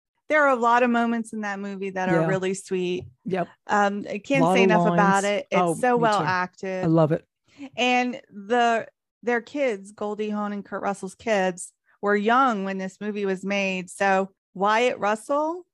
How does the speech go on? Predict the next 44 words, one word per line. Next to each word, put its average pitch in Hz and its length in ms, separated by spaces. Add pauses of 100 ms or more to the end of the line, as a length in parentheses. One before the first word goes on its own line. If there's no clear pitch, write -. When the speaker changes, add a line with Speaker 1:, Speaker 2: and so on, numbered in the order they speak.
(180)
Speaker 1:
took 247 160
his 220 180
Speaker 2:
Mm-hmm. - 120
Speaker 1:
first 240 300
steps - 400
on 196 160
the 190 80
set 208 260
of 185 160
this 180 240
film. 180 480 (260)
Speaker 2:
Aw. 180 560
Speaker 1:
Yeah. 254 600 (280)
They 226 100
were 226 100
Speaker 2:
I - 20
love 214 40
Speaker 1:
always 226 220
Speaker 2:
that. 220 60
Speaker 1:
on 202 160
set - 400
with 185 160
them. 175 400 (480)
So 202 300
that 226 200
was 214 200
nice. 170 540
It - 40
was 196 80
a 180 40
Speaker 2:
Mm-hmm. 208 100
Speaker 1:
nice 226 220
family 190 500
film. 165 460 (140)
Speaker 2:
Yeah. - 180 (380)
Yeah. 165 200 (140)
Cool. 311 240 (840)
You 240 160
know 320 120
what 294 100
I 269 120
just 190 260
found 160 260
out? 170 320